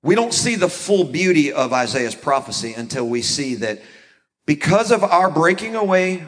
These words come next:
from our lover of our soul, the Father, our bridegroom, God Almighty,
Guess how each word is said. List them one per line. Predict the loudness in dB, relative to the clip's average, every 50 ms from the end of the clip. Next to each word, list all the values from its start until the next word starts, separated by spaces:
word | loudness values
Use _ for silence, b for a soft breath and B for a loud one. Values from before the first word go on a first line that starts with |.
| -18 -20
from | -12 -6 -6 -4 -4 -4 -2
our | 0 2 2 2 2 0 -2 -4 -8 -12 -18 -20 _ _ _
lover | -2 -2 0 0 0 0
of | 0
our | 0 0 -2
soul, | -4 -4 -2 -2 -2 -2 -2 -6 -10 -14 -18 -20 _ _ _ _ _ _ _ _ _ _
the | -8 0
Father, | 2 4 4 4 4 2 0 -2 -4 -6
our | -6 -4 0
bridegroom, | 2 4 4 4 2 0 -2 -4 -6 -6 -6 -8 -12 -14 -20 _ _ _ _ _ _ _ _ _
God | 0 2 2 2 2
Almighty, | 0 0 0 -2 -2 -2 -2 -6 -8 -10